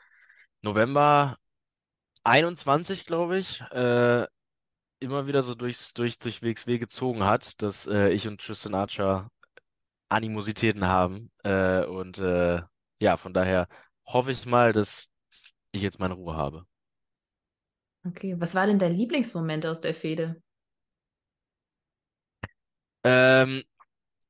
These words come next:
Speaker 1: ja gut, also der, ich meine, am Ende, also ich wurde schon relativ viel verprügelt, das ganze letzte Jahr, und hab halt am Ende dann meinen großen Triumph gehabt. Also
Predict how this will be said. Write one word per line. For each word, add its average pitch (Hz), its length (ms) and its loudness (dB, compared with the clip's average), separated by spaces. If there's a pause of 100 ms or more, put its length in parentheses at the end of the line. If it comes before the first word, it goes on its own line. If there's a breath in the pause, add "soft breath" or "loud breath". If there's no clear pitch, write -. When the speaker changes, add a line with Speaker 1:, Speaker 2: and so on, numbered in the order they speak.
(100)
Speaker 1:
ja 104 140 2
gut, 135 260 2
also 117 540 2
der, 110 560 6 (380)
ich 117 160 -4
meine, 117 240 2
am 107 100 -4
Ende, 131 380 4
also 113 200 0
ich 113 160 -6
wurde 143 160 -10
schon 131 140 -6
relativ 131 420 4
viel 135 200 -12
verprügelt, 131 760 -2 (440)
das 110 160 -6
ganze 113 260 2
letzte 113 340 0
Jahr, 113 320 6
und 110 140 -4
hab 110 160 2
halt 110 140 4
am 107 100 0
Ende 110 220 -2
dann 107 180 -8
meinen 107 220 0
großen 110 280 -10
Triumph 113 380 -6
gehabt. 98 420 0
Also 95 500 0